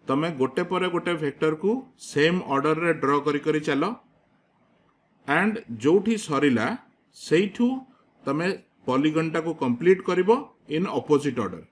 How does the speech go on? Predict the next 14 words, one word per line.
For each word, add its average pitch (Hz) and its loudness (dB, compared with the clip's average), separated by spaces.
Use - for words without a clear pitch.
So 127 0
that 160 0
nth 196 2
side, 110 -2
the 120 -4
last 147 0
side 156 -2
of 147 -4
the 143 0
polygon 131 -2
taken 135 0
in 151 -2
opposite 139 -2
order 123 -2